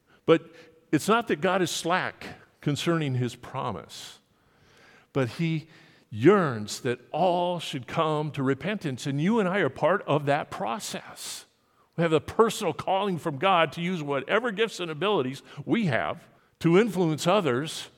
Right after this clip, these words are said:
to come to Christ. And that's what he's waiting on. That's what he's waiting on. Mark chapter twelve and verse thirty-two through thirty-four, it says,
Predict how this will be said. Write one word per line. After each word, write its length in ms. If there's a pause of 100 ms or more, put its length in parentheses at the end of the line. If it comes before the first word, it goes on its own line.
(240)
to 100
come 220
to 60
Christ. 640 (300)
And 160
that's 260
what 120
he's 180
waiting 420
on. 260 (600)
That's 260
what 140
he's 180
waiting 340
on. 160 (220)
Mark 240
chapter 400
twelve 640 (340)
and 100
verse 300
thirty-two 600
through 240
thirty-four, 680
it 80
says, 240